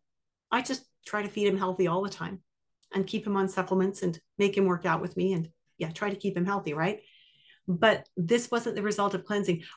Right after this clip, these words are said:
"Oh, but these fibers are wobbly, they're wavy. These are so much straighter, that's so much better."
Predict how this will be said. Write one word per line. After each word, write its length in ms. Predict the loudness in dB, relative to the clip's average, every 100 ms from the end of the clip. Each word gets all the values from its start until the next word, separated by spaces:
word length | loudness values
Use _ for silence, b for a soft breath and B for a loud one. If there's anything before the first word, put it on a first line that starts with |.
| 6
"Oh, 140 | 8
but 120 | 8
these 220 | 6 4 4
fibers 420 | 2 2 2 0
are 60 | 0
wobbly, 520 | 4 6 6 6 4
they're 140 | 4
wavy. 500 | 0 0 0 0 0
These 220 | 0 0 0
are 40 |
so 140 | 0
much 160 | 0 0
straighter, 300 | -2 -2 0
that's 260 | 0 -2 -4
so 240 | 4 6
much 200 | 6 2
better." 280 | 0 -2